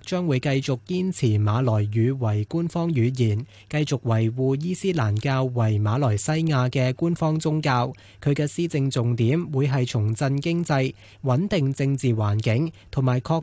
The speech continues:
保馬來西亞各民族同埋宗教團體之間嘅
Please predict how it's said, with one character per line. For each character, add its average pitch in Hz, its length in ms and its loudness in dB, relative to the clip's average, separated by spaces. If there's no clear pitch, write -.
保 127 120 2
馬 151 280 2
來 104 180 0
西 101 160 -2
亞 170 420 0
各 135 280 -2
民 107 260 0
族 120 260 -2
同 120 120 2
埋 104 180 2
宗 165 240 -2
教 127 220 0
團 104 300 0
體 117 260 0
之 160 160 -2
間 156 240 0
嘅 127 260 2